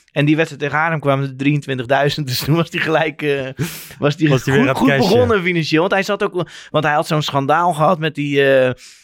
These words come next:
Speaker 1: ja, volgens mij met, hij had geïnvesteerd in varkens en, en dat soort
Speaker 2: Ja.
Speaker 1: dingen. Maar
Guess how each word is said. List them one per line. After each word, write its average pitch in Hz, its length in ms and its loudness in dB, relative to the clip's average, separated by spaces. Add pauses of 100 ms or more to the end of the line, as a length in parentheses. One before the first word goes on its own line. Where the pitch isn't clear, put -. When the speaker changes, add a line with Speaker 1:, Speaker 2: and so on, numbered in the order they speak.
(140)
Speaker 1:
ja, 131 220 -2
volgens 120 220 -8
mij 127 120 -2
met, 127 140 -4
hij 120 300 -4
had 120 220 -4
geïnvesteerd 127 640 -4
in 120 120 -2
varkens 156 640 -2
en, 147 200 -10
en 147 180 -4
dat 139 120 0
soort - 20 0
Speaker 2:
Ja. 113 60 4
Speaker 1:
dingen. 117 80 4
Maar 123 80 0